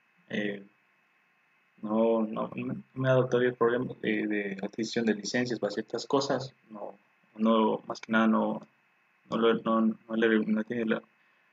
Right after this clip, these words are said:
la posibilidad de saberlo, entonces imagino que tal vez, porque hemos subido también aplicaciones a la tienda, utilizando también sus plugins, pero no, en este caso no nos,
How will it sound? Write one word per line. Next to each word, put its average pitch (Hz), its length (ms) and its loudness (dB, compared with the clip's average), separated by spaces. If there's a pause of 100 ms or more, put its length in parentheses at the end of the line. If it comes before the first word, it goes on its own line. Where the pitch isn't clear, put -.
(200)
la 101 380 0
posibilidad 107 560 0
de 101 240 -2 (1200)
saberlo, 143 280 2
entonces 110 640 0 (1000)
imagino 131 340 -4
que 131 100 -4
tal 113 160 0
vez, 123 240 2
porque - 160 -20 (320)
hemos 117 240 -4
subido 113 240 2
también 107 280 2
aplicaciones 107 600 -2
a 101 60 -6
la 101 80 -10
tienda, 127 640 0 (520)
utilizando 104 520 -4
también 101 260 -6
sus 98 220 -18 (120)
plugins, 131 400 0
pero - 220 -10
no, - 60 -20
en - 460 -20
este - 220 -20
caso 107 220 -8
no 113 180 -6
nos, 110 120 -2